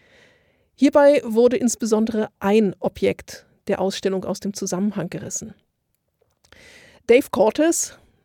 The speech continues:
hat ein Objekt geschaffen, ein Kunstwerk, I Am Hip Hop aus dem Jahr zweitausendneunzehn.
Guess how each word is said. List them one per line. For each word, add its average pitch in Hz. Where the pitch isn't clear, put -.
hat -
ein 202
Objekt 202
geschaffen, 240
ein 202
Kunstwerk, 214
I 208
Am 233
Hip -
Hop -
aus 190
dem 202
Jahr 170
zweitausendneunzehn. 185